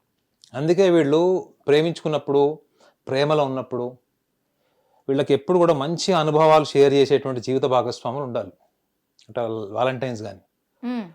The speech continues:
Speaker 1: వీళ్ళతో ఎవరైనా కంటిన్యూస్‌గా, ఆ,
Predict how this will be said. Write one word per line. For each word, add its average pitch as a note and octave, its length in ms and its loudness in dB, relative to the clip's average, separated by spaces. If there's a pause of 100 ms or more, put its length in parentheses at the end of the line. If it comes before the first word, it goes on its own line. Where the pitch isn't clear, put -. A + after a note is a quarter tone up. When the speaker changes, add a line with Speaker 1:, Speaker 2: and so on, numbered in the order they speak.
(120)
Speaker 1:
వీళ్ళతో C3 280 0
ఎవరైనా C#3 300 0 (120)
కంటిన్యూస్‌గా, C3+ 840 -4 (640)
ఆ, A2 100 -14